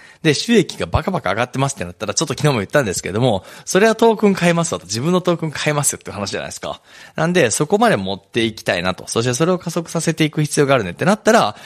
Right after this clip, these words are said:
このフローがしっかり動き始めればですね、もう嫌がおもりでもザラの価値は高まると思うんですよ。そう。なぜなら、えー、ゼロイチでね、えー、お-、面白いコンテンツっていうものがあるから、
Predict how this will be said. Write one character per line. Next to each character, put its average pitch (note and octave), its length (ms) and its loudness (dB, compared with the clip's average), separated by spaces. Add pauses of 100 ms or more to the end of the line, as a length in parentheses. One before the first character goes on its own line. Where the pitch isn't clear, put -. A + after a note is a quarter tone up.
(140)
こ - 160 0
の B3+ 120 2
フ - 100 -2
ロ B3 120 6
ー - 20 4
が G2 100 0
し - 160 -6
っ - 60 -20
か G3 120 2
り G#2+ 200 -2 (260)
動 D#3 160 2
き E3 140 0
始 D3+ 200 2
め F3+ 60 6
れ B2 80 2
ば E2+ 60 -4
で - 80 -8
す - 60 -8
ね、 F#2 60 -6
も F2+ 60 -8
う - 60 -12
嫌 G#3 240 4
が A#3+ 100 2
お - 80 4
も A3 100 6
り D3+ 60 2
で G#2 60 0
も F2 80 -8
ザ G#2+ 120 0
ラ C3+ 60 2
の G2 100 -4
価 G#2 140 -10
値 - 80 -6
は D#2 60 -4
高 - 240 -4
ま D3 80 2
る C#3 80 -4
と - 80 -8
思 G#2 200 -4
う F#2+ 40 -4
ん - 20 -8
で F2 80 -10
す - 100 -6
よ。 - 40 -4 (460)
そ F#2+ 360 -2
う。 - 20 -8
な D3+ 100 -4
ぜ E3+ 100 -2
な G#2 100 2
ら、 G#2+ 320 -2 (220)
え G#2+ 140 0
ー、 G#2+ 40 2
ゼ A#2+ 140 2
ロ F3 100 4
イ E3+ 60 0
チ - 80 -6
で E3+ 100 4
ね、 F3+ 220 2 (160)
え G#2 240 0
ー、 G2 60 -4
お-、 B2 280 -4
面 C3 140 2
白 C#3+ 180 0
い F#2+ 40 -2
コ G#2+ 160 -2
ン G#2 80 -4
テ G#2 80 -4
ン G2+ 40 -4
ツ - 120 -16
っ - 20 -20
て - 140 -2
い - 0 -
う - 20 2
も C#3 80 0
の G#2 80 -2
が F2 140 -4
あ B2 40 4
る C3+ 80 -2
か F3 100 2
ら、 F3 300 2